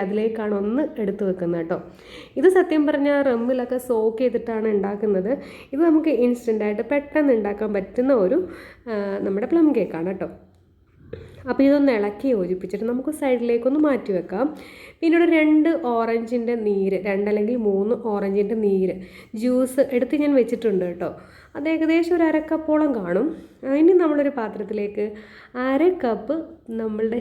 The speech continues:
ശർക്കര ഉരുക്കിയതില്ലേ, ഇത് അധികം കളറില്ലാത്ത ശർക്കരയാണ്, ഞാൻ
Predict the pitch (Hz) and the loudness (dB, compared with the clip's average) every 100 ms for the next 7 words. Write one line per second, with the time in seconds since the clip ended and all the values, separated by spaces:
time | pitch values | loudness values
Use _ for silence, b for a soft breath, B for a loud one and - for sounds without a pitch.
0 | - 302 311 - 339 349 262 - 247 220 | -2 -2 -2 2 4 4 2 0 -2 0
1 | 202 202 180 - B B B B - 254 | 0 0 -2 -4 B B B B -6 0
2 | 262 247 254 269 269 233 226 247 247 247 | 0 2 4 2 2 0 0 2 0 0
3 | 269 269 226 214 220 226 185 175 269 - | -2 -2 -4 -2 -2 -2 -2 -2 -4 -6
4 | B B - | B B 0